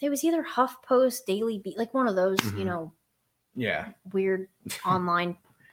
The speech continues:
Speaker 1: left-wing
Speaker 2: Right.
Speaker 1: publications. But anyway, so they were writing out, like, a strategy for twenty twenty
Speaker 2: Mm-hmm.
Speaker 1: of that, like, you should give your parents an ultimatum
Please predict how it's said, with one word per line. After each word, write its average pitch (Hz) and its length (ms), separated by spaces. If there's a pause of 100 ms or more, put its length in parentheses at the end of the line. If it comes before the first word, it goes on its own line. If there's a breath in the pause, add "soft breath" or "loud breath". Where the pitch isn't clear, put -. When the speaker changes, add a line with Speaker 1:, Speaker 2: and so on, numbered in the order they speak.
Speaker 1:
left-wing 180 600 (140)
Speaker 2:
Right. 104 160
Speaker 1:
publications. 175 560
But 208 120
anyway, 196 260
so 196 140
they 214 140
were 233 120
writing 202 360
out, 185 220
like, 190 200
a 175 120
strategy 190 800
for 180 180
twenty 190 320
twenty 190 460 (140 loud breath)
Speaker 2:
Mm-hmm. 95 180 (340 loud breath)
Speaker 1:
of 190 180
that, 170 200
like, 180 220 (960)
you 208 280
should 202 220
give 233 180
your 196 160
parents 208 420
an 196 80
ultimatum 190 680